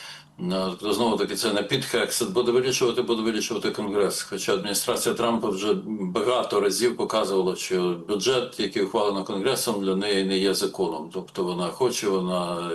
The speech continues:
і ним розпоряджається, як хоче. І, на превеликий жаль, республіканська більшість в Конгресі просто не, не бажає з цим мати справу і не, не, не розслідує подібні випадки. Таких випадків було вже безліч.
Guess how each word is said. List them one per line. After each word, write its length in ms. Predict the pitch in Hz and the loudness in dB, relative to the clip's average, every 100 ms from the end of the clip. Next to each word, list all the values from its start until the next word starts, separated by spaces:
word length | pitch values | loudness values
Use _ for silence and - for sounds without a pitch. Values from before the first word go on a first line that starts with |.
| 85 | -4
і 40 | 87 87 | -2 -2
ним 300 | 87 87 95 | -2 -2 -2
розпоряджається, 800 | 92 92 98 90 110 104 98 98 | -2 -2 -2 0 2 2 2 0
як 120 | 90 | -2
хоче. 380 | - 127 123 117 - - - - - - - | 0 0 0 -4 -6 -14 -18 -20 -20 -20 -10
І, 140 | 101 | -6
на 220 | 98 104 | -4 -4
превеликий 400 | 101 117 107 104 110 | -2 0 2 0 2
жаль, 240 | 113 104 | 2 2
республіканська 680 | 98 - 104 98 107 95 110 | 0 0 -2 0 0 0 -2
більшість 380 | 95 98 98 - | -2 -2 -4 -6
в 40 | |
Конгресі 460 | 104 98 107 - 98 90 87 | -4 0 0 2 0 0 -2
просто 680 | 95 92 - 92 90 85 87 85 80 78 - - | -2 -2 -2 -2 -2 -4 -10 -12 -12 -14 -18 -8
не, 180 | 104 110 | -4 -4
не 720 | 107 113 110 107 104 104 104 98 | 0 0 2 2 2 2 2 2
бажає 520 | 92 101 101 101 98 | 2 2 2 4 4
з 120 | 92 - | 2 0
цим 120 | 101 | -2
мати 280 | 98 95 107 | -2 -2 -4
справу 520 | - 120 127 113 110 | -2 0 0 0 0
і 140 | 104 | 0
не, 240 | 95 92 90 | 0 -2 -2
не, 240 | 90 92 | -4 -4
не 240 | 90 98 123 | -2 2 2
розслідує 680 | 123 - 135 143 117 110 | 2 0 0 0 2 0
подібні 400 | 98 98 101 92 | -2 -4 -4 -2
випадки. 520 | 95 90 95 90 - | -4 -2 -2 -2 -4
Таких 280 | 92 - 95 | -10 -8 -8
випадків 420 | 101 104 98 98 | -4 -4 -2 0
було 220 | 92 92 90 | 0 0 0
вже 180 | 98 | -2
безліч. 640 | 92 107 92 85 - - | 0 0 0 -2 -8 -12